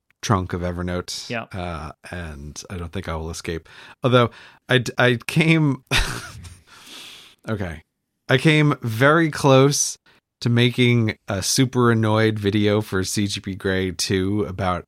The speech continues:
Speaker 1: how something in Evernote doesn't work at all.
Speaker 2: Oh my.
Speaker 1: Uh,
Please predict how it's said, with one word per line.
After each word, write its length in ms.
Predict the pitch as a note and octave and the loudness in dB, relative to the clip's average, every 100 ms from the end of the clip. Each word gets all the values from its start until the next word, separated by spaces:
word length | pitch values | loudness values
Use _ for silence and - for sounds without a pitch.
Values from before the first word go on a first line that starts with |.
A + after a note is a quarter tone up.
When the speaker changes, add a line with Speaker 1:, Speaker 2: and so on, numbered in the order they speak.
| G#2 | -8
Speaker 1:
how 240 | F#2 F#2+ | -4 -4
something 420 | - G2 F#2 G2 | -2 -6 -4 -4
in 220 | F#2+ F#2 F2+ | -4 -6 -6
Evernote 540 | G2 F#2+ G2 F#2 F2 | -6 -4 -4 -4 -4
doesn't 320 | F#2+ F#2+ F#2 | -4 -4 -6
work 260 | F#2+ F#2+ G2 | -4 -4 -4
at 80 | D#2+ | -4
all. 380 | F2 G2+ C3+ - - | -2 -2 -2 -6 -16
Speaker 2:
Oh 120 | A#2 | -14
my. 280 | G#2+ G#2 G2+ - | -12 -14 -16 -16
Speaker 1:
Uh, 120 | G2+ | -14